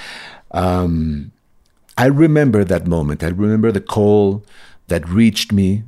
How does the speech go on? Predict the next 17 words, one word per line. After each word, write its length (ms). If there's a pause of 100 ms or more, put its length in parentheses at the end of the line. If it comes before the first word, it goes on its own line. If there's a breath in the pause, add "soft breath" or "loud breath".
(100)
I 80
was 260
in 100
the 80
United 380
States 320
at 80
the 60
time, 400 (500 loud breath)
uh, 480
that 240
reached 300
me, 380
uh, 400
to 120
this 180
hotel. 600